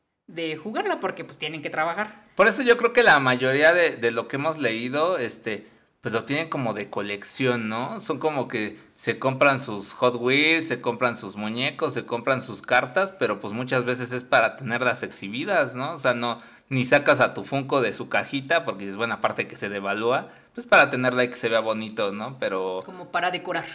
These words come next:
Speaker 2: Exactamente, no es, no es ya como que juegues con esas cosas, ¿no? Y bueno, aquí tenemos, este, el último comentario que tengo yo aquí, que dice, Las cosas más caras o llamativas que he tenido tienen que ver con el anime y los mangas,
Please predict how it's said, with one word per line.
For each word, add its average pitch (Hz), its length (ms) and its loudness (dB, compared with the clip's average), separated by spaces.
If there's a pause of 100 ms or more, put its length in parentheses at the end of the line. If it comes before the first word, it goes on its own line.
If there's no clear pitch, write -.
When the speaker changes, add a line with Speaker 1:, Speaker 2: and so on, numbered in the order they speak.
Speaker 2:
Exactamente, 117 600 0
no 117 120 -2
es, - 180 -8
no 123 120 2
es 123 100 2
ya 127 160 6
como 113 280 -2
que 101 120 -8
juegues 113 480 2
con 104 240 -6
esas 107 240 -8
cosas, 110 520 -8
¿no? 127 200 -12 (800)
Y 180 180 -2
bueno, 156 260 2
aquí 127 280 -2
tenemos, 165 560 -4
este, 151 520 -10
el 135 80 -6
último 147 320 -8
comentario 120 480 -4
que 110 60 -8
tengo 123 260 -6
yo 113 200 0
aquí, 160 440 -6 (460)
que 147 140 0
dice, 131 440 -2 (360)
Las 143 240 4
cosas 220 320 0
más 185 220 4
caras 175 480 6
o 127 100 2
llamativas 151 720 4
que 156 100 0
he - 40 0
tenido 151 540 0
tienen 175 280 -2
que 147 140 2
ver 131 220 4
con 135 180 2
el 117 140 2
anime 127 540 0
y 139 80 0
los 123 220 4
mangas, 156 540 2